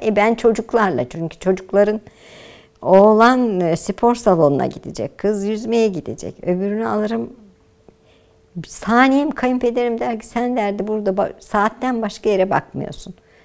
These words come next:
Gözüm devamlı saatte, hangisi hangi saatte nereden nereye alınacak, götürülecek. Özel ders aldırtmaya ayrı götürürdüm.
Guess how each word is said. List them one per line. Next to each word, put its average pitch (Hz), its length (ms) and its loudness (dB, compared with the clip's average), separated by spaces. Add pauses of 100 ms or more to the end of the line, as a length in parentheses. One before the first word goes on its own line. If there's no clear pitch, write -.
(280)
Gözüm 233 440 2
devamlı 226 440 6
saatte, 185 440 0
hangisi 226 420 0
hangi 214 220 -2
saatte 185 480 -2
nereden 180 460 0
nereye 123 280 -2
alınacak, 113 580 -6
götürülecek. - 600 -12 (380)
Özel 202 360 2
ders 170 280 0
aldırtmaya 143 640 -4
ayrı 151 260 -2
götürürdüm. - 720 -10